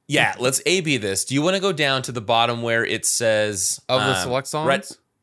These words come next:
Speaker 1: yes. Yeah, let's do that.
Speaker 2: Perfect.
Speaker 1: Yes.
Speaker 2: Uh,
Speaker 1: Okay. Uh, since you had this first, go ahead. You can, uh, you can do that first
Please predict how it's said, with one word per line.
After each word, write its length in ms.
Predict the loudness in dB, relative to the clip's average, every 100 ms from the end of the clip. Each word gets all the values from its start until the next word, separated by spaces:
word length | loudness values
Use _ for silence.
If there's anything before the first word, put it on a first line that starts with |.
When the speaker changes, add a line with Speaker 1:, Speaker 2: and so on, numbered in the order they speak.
| -4
Speaker 1:
yes. 480 | 0 2 0 -2 -2
Yeah, 160 | -2
let's 180 | 0 -2
do 100 | 0
that. 320 | 0 0 -4 _ _ -10
Speaker 2:
Perfect. 420 | -10 -12 -20 _ _ _ _ _ _ _
Speaker 1:
Yes. 600 | -4 -2 -2 -2 -4 -6
Speaker 2:
Uh, 20 | -12 _ -14
Speaker 1:
Okay. 280 | -10 -10 -10 _ _ _ -6
Uh, 220 | -2 -2
since 280 | -2 -2 0
you 100 | 0
had 180 | 0 -2
this 120 | -6
first, 380 | -4 -2 -2 -2
go 80 |
ahead. 260 | -2 0 -2
You 120 | -6
can, 180 | -10 -8
uh, 160 | -8 -8
you 160 | -10
can 140 | -10 -10
do 80 |
that 180 | -10 -10
first 320 | -8 -10 -10